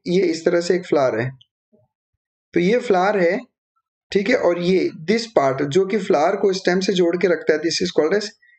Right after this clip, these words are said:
stalk। तो जब आप stock का सबसे end वाला part देखोगे, यानी ये वाला portion, this portion is called as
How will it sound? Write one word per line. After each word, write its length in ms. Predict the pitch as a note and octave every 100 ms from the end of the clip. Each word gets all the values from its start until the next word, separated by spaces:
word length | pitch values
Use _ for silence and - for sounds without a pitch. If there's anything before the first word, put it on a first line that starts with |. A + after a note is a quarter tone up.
| _ _ _
stalk। 400 | - - B2+ A#2 - - _ _ -
तो 60 | G3+
जब 360 | A3+ B3 B3
आप 220 | G3 G3 F#3
stock 460 | - - F#3+ G3+ F#3+
का 100 | F#3+
सबसे 340 | F3 F#3 G3+
end 200 | F3 G3+
वाला 180 | G#3 G#3
part 320 | G#3 E3 E3
देखोगे, 360 | D3 C#3+ D#3 D#3
यानी 220 | D#3 F3
ये 220 | D#3+ F3
वाला 220 | F#3 F#3+
portion, 480 | F#3 D3+ C#3+ C3+ C3+ C3+ _ _ _ _ _
this 240 | F3 F3 F#3+ - - E3+
portion 280 | F3 F#3+ F3+
is 120 | E3
called 240 | D3+ D#3+
as 180 | F#3 G#3+